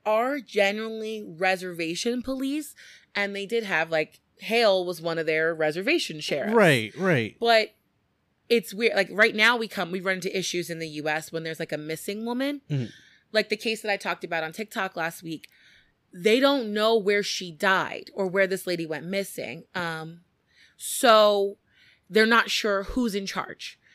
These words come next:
Speaker 1: Is it the reservation police? Is it the state? That's why a lot of times when there are reservation, like, people who go missing or die on reservations,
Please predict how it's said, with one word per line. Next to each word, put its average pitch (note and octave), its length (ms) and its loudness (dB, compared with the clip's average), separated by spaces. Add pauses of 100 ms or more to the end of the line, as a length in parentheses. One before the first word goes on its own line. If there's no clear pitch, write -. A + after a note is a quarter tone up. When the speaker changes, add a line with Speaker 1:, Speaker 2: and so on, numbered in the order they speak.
(120)
Speaker 1:
Is G3+ 200 4
it F#3+ 100 -2
the F3+ 80 -2
reservation F3+ 500 2
police? C#4 480 -4 (120)
Is F#3 160 -2
it E3+ 120 -6
the E3 80 -10
state? B3 380 -8 (240)
That's A#3+ 220 0
why D#4 100 6
a B3 100 4
lot G3 220 2
of A#3 80 -4
times F3 380 -2
when F3+ 180 -2
there E3+ 160 -4 (100)
are A#3+ 300 2
reservation, E3 720 -2
like, E3+ 160 -6
people F3 260 -6
who E3+ 100 -10
go E3 160 -4
missing E3 380 -8
or D#3 80 -8
die D3+ 180 -4
on D3+ 80 -8
reservations, D#3+ 720 -6